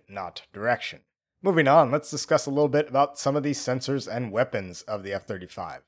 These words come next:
The F thirty-five is equipped with an A P G eighty-one radar, which is developed from the A P G seventy-seven on the F twenty-two. It is an active electronically scanned array, or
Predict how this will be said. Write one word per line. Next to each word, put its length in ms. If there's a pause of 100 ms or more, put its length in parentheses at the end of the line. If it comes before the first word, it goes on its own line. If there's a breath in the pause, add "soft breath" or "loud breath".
(360)
The 100
F 120
thirty-five 540
is 80
equipped 400
with 100
an 160
A 160
P 240
G 300
eighty-one 560
radar, 360
which 160
is 140
developed 380
from 240
the 160
A 180
P 180
G 240
seventy-seven 800
on 140
the 100
F 140
twenty-two. 640 (400)
It 120
is 180
an 200
active 560
electronically 680
scanned 420
array, 460
or 300